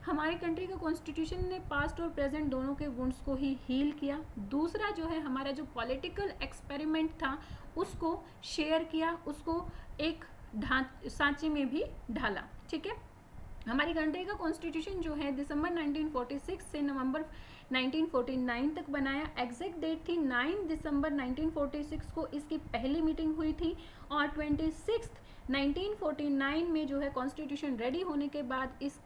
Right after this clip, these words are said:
assembly के सभी members ने इसको sign कर दिया था। So two years, eleven मंथ, eighteen days का टाइम period लगा था, near about थ्री ईयर्स का टाइम period हमारी कंट्री के कॉन्स्टिट्यूशन को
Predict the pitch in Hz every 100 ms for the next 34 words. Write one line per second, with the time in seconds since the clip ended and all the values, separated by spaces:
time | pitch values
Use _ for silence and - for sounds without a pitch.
0 | - 262 285 285 320 311 302 247 349 294
1 | 247 247 254 254 247 - 480 523 - 262
2 | 220 220 202 185 190 - 190 - - -
3 | - 381 - - 370 381 349 349 349 381
4 | - - - 277 285 277 302 339 339 330
5 | 349 - - - - - 294 302 381 415
6 | 466 440 311 320 392 - 330 - 247 262
7 | 254 226 214 196 202 - 220 240 302 370
8 | 339 320 330 - - - - - - -
9 | - - 349 285 254 247 247 254 240 226
10 | 240 247 302 240 240 226 214 240 240 240
11 | 254 247 262 240 240 320